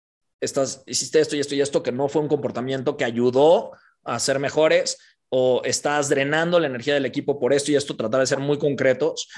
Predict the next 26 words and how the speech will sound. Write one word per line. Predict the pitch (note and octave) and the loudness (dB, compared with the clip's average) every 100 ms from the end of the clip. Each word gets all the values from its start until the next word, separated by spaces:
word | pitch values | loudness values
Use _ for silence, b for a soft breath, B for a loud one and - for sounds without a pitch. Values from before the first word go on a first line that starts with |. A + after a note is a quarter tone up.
| B B _ | B B _
pero | C3 C3 | 0 2
tener | C3+ D3+ | 0 0
estas | D#3+ F#3 E3 | 0 2 2
sesiones | C3+ D3+ D3+ D#3+ | 2 2 2 0
de | D3 | 0
feedback, | - D3+ C#3 D#3 D#3 - _ _ _ _ _ _ _ - | 0 -2 -2 -4 -4 -14 _ _ _ _ _ _ _ -10
que | C#3 | -6
nosotros | A#2+ C#3 | -4 -2
las | D3+ - | 0 0
tenemos | C3+ C#3+ C#3+ D3 - B _ - | -2 -2 -2 -2 -4 B _ -2
cada | D3+ C#3+ | -2 0
tres | D3 D3+ | 0 0
meses | E3+ G#3+ G#3 G#3 D#3+ | 2 2 2 0 0
de | |
manera | C#3 C3+ C#3+ | -2 -2 -2
muy | D3+ | 0
formal, | D3 F3+ C4 C#4 | 2 2 2 2
y | G3+ | 2
luego | D3+ D3 | 2 0
hay | |
sesiones | C#3 C3 C#3 C#3+ C3 | 0 -4 -4 -4 -4
informales, | A#2+ A#2 A#2+ D#3 D#3+ G#3+ | -4 -4 -2 0 -2 -2
pero | - B2 | -2 -2
se | A2+ | -2
queda | C3+ | 0
documentado, | C#3 C3 A#2+ B2 B2 G3 F#3+ F3 E3 D#3 | 0 0 -2 -6 0 2 4 4 4 0